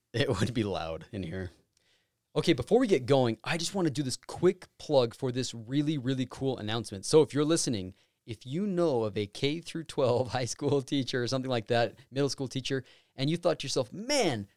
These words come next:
I wish that teacher would have taught me about material science before I got to college because I never even heard of it," boy, do we have something exciting for you. We are thrilled to announce that the American Ceramic Society,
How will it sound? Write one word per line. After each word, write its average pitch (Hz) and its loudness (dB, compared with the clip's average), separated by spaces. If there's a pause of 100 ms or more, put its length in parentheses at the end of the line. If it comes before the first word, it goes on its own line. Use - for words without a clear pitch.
(160)
I 269 4
wish 254 0
that 214 -2
teacher 196 -6
would 175 -2
have 170 -6
taught 180 -4
me 240 2
about 160 4
material 143 -2
science 139 -4
before 139 -6
I 135 2
got 135 -2
to 131 -6
college 135 -2
because 135 -4
I 156 0
never 175 -2
even 143 0
heard 202 2
of 113 0
it," 123 0 (400)
boy, 143 4
do 147 0
we 131 0
have 123 -2
something 120 -2
exciting 120 -2
for - -10
you. 104 -2 (260)
We 123 -2
are 123 2
thrilled 147 2
to 160 2
announce 131 0
that - -16
the 113 -4
American 120 -2
Ceramic 120 -4
Society, 117 -2